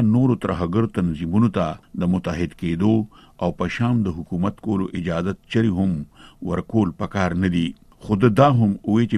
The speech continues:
بشار الاسد هم نه خو شام متحد ساتلی شي او نه پې حکومت کولی شي. د شام خلک د خپلې خوښې درېیمې لارې اختیارولو ته پرېښودل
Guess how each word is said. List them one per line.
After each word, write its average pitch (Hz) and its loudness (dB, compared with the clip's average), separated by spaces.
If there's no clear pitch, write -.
بشار 87 -2
الاسد 101 -6
هم 120 2
نه 123 4
خو 98 -4
شام 113 2
متحد 98 -4
ساتلی 120 2
شي 104 0
او 82 -4
نه 95 4
پې 87 -6
حکومت 90 -2
کولی 85 0
شي. 87 -4
د 92 0
شام 120 2
خلک 110 0
د 90 -6
خپلې 92 -4
خوښې 104 -2
درېیمې 98 0
لارې 98 0
اختیارولو 87 -4
ته 82 -4
پرېښودل 85 -4